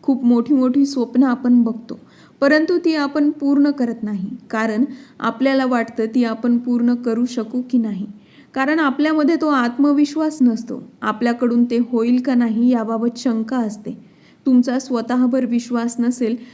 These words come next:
तर तुम्ही काहीही मिळवू शकत नाही, मोठे होऊ शकत नाही. आयुष्यात स्वप्न पूर्ण करण्यासाठी आणि काही मिळवण्यासाठी आवश्यक असतो तो म्हणजे आत्मविश्वास. आत्मविश्वास वाढवण्यासाठी तुम्ही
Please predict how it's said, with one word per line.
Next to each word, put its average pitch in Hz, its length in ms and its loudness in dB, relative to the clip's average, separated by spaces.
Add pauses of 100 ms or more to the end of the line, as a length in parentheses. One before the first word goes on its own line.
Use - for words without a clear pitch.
(180)
तर 247 120 0
तुम्ही 247 360 4
काहीही 240 600 0
मिळवू 240 460 2
शकत 240 400 -8
नाही, 202 260 -10 (380)
मोठे 240 340 0
होऊ 269 240 4
शकत 226 380 -4
नाही. 196 240 -8 (500)
आयुष्यात 240 600 0
स्वप्न 240 440 0
पूर्ण 233 380 -2
करण्यासाठी 240 840 0 (280)
आणि 247 200 2
काही 247 340 0
मिळवण्यासाठी 254 880 2 (320)
आवश्यक 240 560 -2
असतो 240 360 -2
तो 220 140 -4
म्हणजे 214 300 -4
आत्मविश्वास. 214 920 -6 (440)
आत्मविश्वास 330 840 -2
वाढवण्यासाठी 294 840 0
तुम्ही 254 260 0